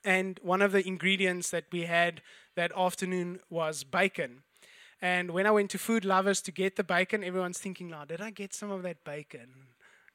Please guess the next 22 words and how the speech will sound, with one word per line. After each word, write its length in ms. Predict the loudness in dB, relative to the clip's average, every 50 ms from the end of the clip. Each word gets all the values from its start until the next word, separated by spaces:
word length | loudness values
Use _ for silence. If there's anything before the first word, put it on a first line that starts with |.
| _ -20 -16 -14
<laughs> 140 | -14 -10 -8
Yeah, 160 | -8 -8 -8
it 80 | -8
was 140 | -8 -8 -8
Food 200 | -4 -4 -4 -4
Lovers 220 | -4 -6 -8 -8 -10
bacon. 380 | -8 -6 -6 -6 -8 -12 -14
Sorry, 260 | -10 -8 -6 -6 -6
Steve. 300 | -8 -10 -12 -12 -16 -16 _ -20 -18 -18 -16 -16 -16 -16 -16 -10 -6 -4 -2 -2 -2 -2 -2 -2 -4 -6 -10 -12 -8 0 0
<laughs> 1200 | 0 0 2 0 0 0 0 0 2 4 4 4 4 0 0 0 0 0 0 -6 -16 -14 -8 -4
Everyone's 420 | 2 4 6 6 6 4 2 -4
fine. 380 | 0 4 4 4 4 2 -6 -14 -16 -14 -14 -12 -12 -14 -16 -14 -8
So 480 | -4 4 6 8 10 10 8 6 4 0 -8 -18 -20 -20 -20 _ _ _ _ _ _ _ -20 -18 -14
why 500 | -12 -8 -2 0 4 6 6 8 8 8
am 160 | 6 6 4
I 80 | 0 0
telling 320 | 2 2 2 2 2 0
you 160 | 2 2 2 2
this? 340 | 2 0 0 0 -2 -8 -10
Because 240 | -6 -2 0 2 4
I 100 | 4 4
remember 1000 | 4 2 0 0 4 6 6 6 6 4 2 0 -2 -4 -4 -4 -8 -12 -16